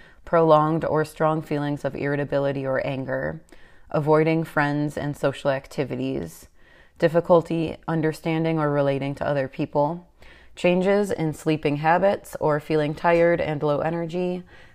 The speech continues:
changes in eating habits, changes in sex drive, difficulty perceiving reality, inability to perceive changes in one's own feelings,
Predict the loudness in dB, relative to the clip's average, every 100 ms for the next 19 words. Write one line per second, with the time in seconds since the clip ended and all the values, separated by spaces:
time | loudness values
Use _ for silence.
0 | -14 -4 -2 -2 -4 -4 -6 -4 -2 0
1 | -2 -2 -2 0 -2 -2 -8 -20 -16 -8
2 | -6 -4 -4 -4 -6 -4 -6 -6 -6 -4
3 | 0 -2 -4 -12 -20 -20 -20 -4 -2 0
4 | 2 2 2 0 -2 -2 -4 -4 -2 -4
5 | -2 -2 -4 -6 -2 0 0 0 0 -2
6 | -2 -6 -6 -8 -14 -20 -20 -20 -14 -2
7 | 0 4 6 6 6 2 -2 -4 -4 -2
8 | -4 -4 -4 -4 -2 -2 -2 -6 -6 -4
9 | -2 -2 -2 -4 -4 -8 -6 -4 -2 -2
10 | -2 -4 -8 -18